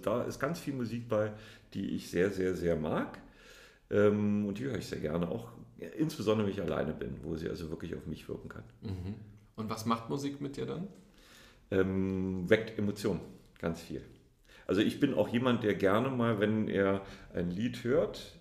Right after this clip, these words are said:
Speaker 1: ähm, dann auch, äh, gerne mal weint oder
Speaker 2: Mhm.
Speaker 1: lacht oder, also ich, ich, wenn ich mich drauf einlasse, ne?
Speaker 2: Mhm.
Speaker 1: Wenn es nicht so nebenbei läuft, so, so vor sich hin dudelt, sondern wenn ich wirklich die Musik höre, dann, äh, macht das viel mit mir.
Speaker 2: Mhm.
Speaker 1: Mhm.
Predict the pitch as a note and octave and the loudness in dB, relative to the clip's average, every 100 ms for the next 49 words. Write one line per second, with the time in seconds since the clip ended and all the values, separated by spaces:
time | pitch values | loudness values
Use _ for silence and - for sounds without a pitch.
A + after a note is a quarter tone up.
0 | - G2+ A2 A2+ A2+ A#2 A#2 - - - | -10 -2 0 2 0 -2 -6 -16 -20 -20
1 | - - F2+ F#2 - F2+ - - - - | -20 -8 -4 -2 2 0 0 -12 -20 -12
2 | - E2+ E2 D#2+ - - D#2 E2+ D#2+ C#2+ | -6 -4 -2 -4 -6 -8 -4 -4 -4 -6
3 | A#1+ - D#2+ - - C#2 C#2+ - - - | -6 -6 -8 -10 -6 -4 -4 -6 -12 -14
4 | A#1+ C2 - - _ _ _ _ _ _ | -12 -12 -14 -20 _ _ _ _ _ _
5 | F#2+ G2 - - G#2 - G2+ G2+ G#2 F#2+ | 2 2 2 -4 -8 2 4 4 4 0
6 | - F#2 - G#2 A2+ E2+ D2+ D2+ G#2 G3 | 6 4 6 6 8 8 6 2 2 4
7 | A2+ F#2 F#2 G2 G#2 F#2 G2 E2 E2+ - | 6 6 4 2 0 2 4 4 2 2
8 | D2 F#2 D#2+ D#2+ - - - - E2+ - | 2 2 4 2 0 -12 -18 -6 -4 -4
9 | E2+ D#2+ E2 D#2+ G2+ G#2+ G2 F#2+ F2+ - | -6 -4 -4 -4 -4 -2 0 2 0 -2
10 | - - G2+ F2+ F2 F2 F#2 G2 G#2 - | -8 0 2 4 2 2 2 2 0 -4
11 | F2 E2+ E2+ F2 F#2+ F2+ - - - - | -4 -2 -2 -2 0 0 0 -6 -14 -20
12 | - - - - F2+ F2 F2 E2 D#2+ D#2 | -20 -20 -20 -8 -2 0 0 0 -2 -2
13 | - - - - D2+ - - - - F#2+ | -8 -12 -14 -10 -10 -10 -12 -16 -14 -10
14 | F#2 F#2 - - - | -8 -8 -14 -18 -16